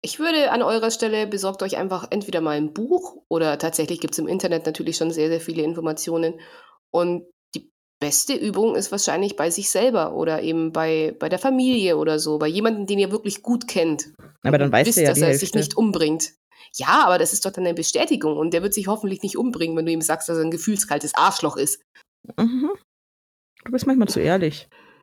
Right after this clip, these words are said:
Speaker 1: Ja, aber das ist, das ist meine Fähigkeit. Aber wisst ihr was? Ihr dürft natürlich auch ehrlich zu uns sein. Wie fandet ihr den Podcast? Was habt ihr schon gemacht? Und wie sehen eure Hände eigentlich aus?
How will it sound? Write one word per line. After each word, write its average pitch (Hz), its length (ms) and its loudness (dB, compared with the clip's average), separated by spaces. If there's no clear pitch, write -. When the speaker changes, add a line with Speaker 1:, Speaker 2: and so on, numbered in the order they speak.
Speaker 1:
Ja, - 100 -2
aber - 120 -2
das 226 140 -4
ist, - 260 -4
das 220 120 -6
ist 233 160 -4
meine 240 160 -2
Fähigkeit. - 680 -6
Aber 269 180 2
wisst 339 160 0
ihr 330 100 0
was? - 280 2
Ihr 269 120 0
dürft 294 180 0
natürlich 277 300 0
auch 254 100 0
ehrlich 247 240 2
zu - 100 -2
uns 381 160 2
sein. 156 280 -2
Wie 277 180 2
fandet 254 240 2
ihr 214 60 2
den 190 140 0
Podcast? 262 480 2
Was 330 140 2
habt 294 160 0
ihr 233 80 0
schon 208 140 2
gemacht? 196 300 2
Und 220 160 2
wie 269 100 4
sehen 247 160 4
eure 226 200 2
Hände 240 240 4
eigentlich 165 320 0
aus? 147 340 -2